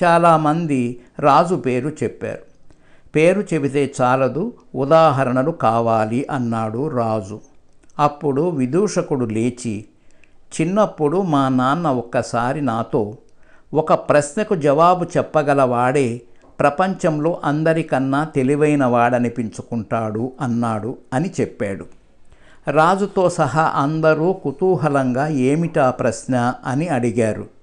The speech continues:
"మనిషి శరీరానికి చావుంది కానీ ఆత్మకు లేదు కదా. మనం దుస్తులు మార్చినట్టుగా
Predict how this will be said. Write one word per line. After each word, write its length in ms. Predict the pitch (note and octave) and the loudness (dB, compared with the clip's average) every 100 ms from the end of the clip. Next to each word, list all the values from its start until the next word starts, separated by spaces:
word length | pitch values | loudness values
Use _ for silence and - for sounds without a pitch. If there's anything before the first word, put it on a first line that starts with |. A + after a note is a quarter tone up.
| _ - _ - - | _ -20 _ -20 -10
"మనిషి 600 | C3+ D3 F3+ A3 - D#3+ | -2 0 2 0 -2 -4
శరీరానికి 1000 | D#3+ D#3 D3 F#3+ F#3 E3 D3 C3 - E3 - | 0 2 2 2 4 4 2 0 -2 -6 0
చావుంది 460 | A#2+ C#3+ D3+ D3 C3 | 4 4 2 0 -2
కానీ 560 | A#2+ G#2 A2+ F#3 G#3+ - - - - | -2 -4 -2 -2 -4 -10 -20 -20 -2
ఆత్మకు 540 | B2+ D3+ - D#3+ D3 | 2 2 2 -4 -4
లేదు 300 | B2 A#2 B2 | -2 0 0
కదా. 500 | B2 A2+ A2 G#2+ G#2 G#2 - - - - | -2 -2 0 -2 -4 -8 -20 -20 -18 -2
మనం 500 | D3+ G#3 G3 C3+ G3 - - | 2 4 2 0 -4 -10 -12
దుస్తులు 540 | C3 D3 F3+ - B3 A#3 | -2 -2 -2 -2 2 2
మార్చినట్టుగా 1120 | F3 E3 E3+ G3 F3 D3+ - D#3+ D3 F3+ F3+ | 4 0 -2 -4 -4 -4 -4 -4 0 0 0